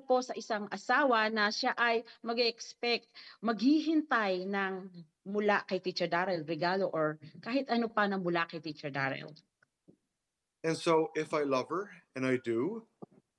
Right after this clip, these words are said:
Speaker 2: then I, I was going to do something. I took her out for supper.
Speaker 1: At tunay nga po na mahal niya ang kanyang asawa at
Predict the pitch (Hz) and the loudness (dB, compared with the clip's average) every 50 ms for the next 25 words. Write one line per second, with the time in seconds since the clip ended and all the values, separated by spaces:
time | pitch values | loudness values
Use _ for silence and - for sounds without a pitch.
0 | _ _ - 165 160 165 165 160 - - _ _ _ _ - - 143 139 143 147 | _ _ 0 2 2 2 2 0 -2 -8 _ _ _ _ -10 -6 -4 -4 -4 -4
1 | 143 - 147 147 156 160 156 180 190 175 - 165 139 123 - 117 113 117 - 147 | -4 -2 -2 -2 -2 -2 0 0 -2 0 0 0 0 0 -2 -6 -6 -4 -4 -6
2 | 160 - - 208 - 175 165 - - 139 143 147 - - - - - 160 - - | -4 -2 -2 -2 0 0 -2 0 0 0 0 -2 -4 -10 -16 -12 -10 -8 -4 0
3 | 185 170 - - 120 90 - - _ _ _ _ _ _ _ _ _ _ _ _ | 0 0 0 0 -2 -4 -4 -6 _ _ _ _ _ _ _ _ _ _ _ _
4 | _ _ _ _ _ _ _ _ _ _ _ _ _ _ _ _ _ _ _ _ | _ _ _ _ _ _ _ _ _ _ _ _ _ _ _ _ _ _ _ _
5 | - 165 143 143 - _ _ _ _ _ _ _ _ - 185 175 180 180 185 185 | 0 0 0 0 -4 _ _ _ _ _ _ _ _ 2 2 4 4 4 4 2
6 | 180 185 - 220 233 - - 180 160 165 160 165 170 165 160 151 151 - 170 170 | 2 2 2 2 2 2 0 -2 -4 -4 -2 -2 -2 -2 -2 -4 -4 -2 -2 -2
7 | 165 165 151 - - - 185 165 170 180 220 294 330 - - - - - - - | -2 -4 -6 -8 -6 0 2 4 4 4 4 2 0 -2 -10 -20 -20 -18 -20 -14
8 | - - 160 156 151 147 | -6 -2 0 0 0 0